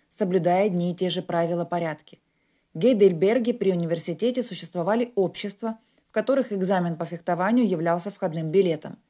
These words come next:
Притом сражались они на металле в полную силу. Так,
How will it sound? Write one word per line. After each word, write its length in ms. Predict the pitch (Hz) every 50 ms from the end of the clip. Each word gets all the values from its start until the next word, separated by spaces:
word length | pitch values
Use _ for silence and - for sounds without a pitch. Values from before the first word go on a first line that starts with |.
| _ _ _ _ _ _
Притом 300 | - 202 202 - 196 185
сражались 560 | 190 190 185 180 180 220 254 269 254 247 -
они 160 | 180 175 185
на 100 | 185 185
металле 400 | 190 202 202 - 254 214 165 147
в 80 | 151 -
полную 380 | _ - 160 156 160 170 180 190
силу. 480 | 185 - - 247 233 180 156 156 - _ _ _ _ _ _ _
Так, 300 | - 220 240 262 -